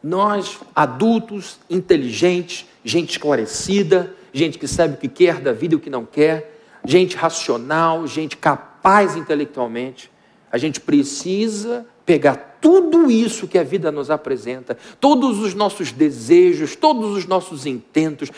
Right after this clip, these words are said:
todas as nossas agendas, e precisamos fazer como Maria, colocar isso sob o olhar de Jesus Cristo.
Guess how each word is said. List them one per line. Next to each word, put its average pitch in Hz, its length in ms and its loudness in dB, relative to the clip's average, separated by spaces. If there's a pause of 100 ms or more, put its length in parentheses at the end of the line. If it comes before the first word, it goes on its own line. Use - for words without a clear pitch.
(120)
todas 190 320 4
as 156 100 -2
nossas 160 420 -2
agendas, 151 760 -2 (200)
e 165 120 6
precisamos 170 640 2
fazer 160 280 -2
como 156 220 -4
Maria, 185 420 2 (220)
colocar 170 480 2
isso 175 540 0 (240)
sob 175 580 0 (160)
o 151 80 -10
olhar 147 680 0
de 139 80 -10
Jesus 135 320 -6
Cristo. - 420 -14